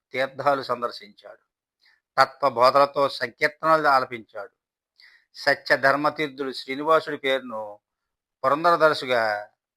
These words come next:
మార్చారు. పురంధరదాసు తొంభై ఐదు సంవత్సరాలు జీవించి పదిహేను వందల అరవై నాలుగులో కాలధర్మం చెందాడు. పుట్టుకతో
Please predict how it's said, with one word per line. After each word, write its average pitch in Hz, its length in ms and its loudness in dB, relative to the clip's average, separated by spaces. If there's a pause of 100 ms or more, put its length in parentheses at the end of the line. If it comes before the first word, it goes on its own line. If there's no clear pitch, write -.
(100)
మార్చారు. - 920 -6 (3250)
పురంధరదాసు 143 760 2 (380)
తొంభై 143 340 0
ఐదు 151 140 -2
సంవత్సరాలు 151 540 2
జీవించి 147 600 -10 (840)
పదిహేను 151 380 4
వందల 165 240 4 (160)
అరవై 135 340 4
నాలుగులో 135 680 0 (320)
కాలధర్మం 131 540 4 (100)
చెందాడు. 98 320 -12 (840)
పుట్టుకతో 156 720 0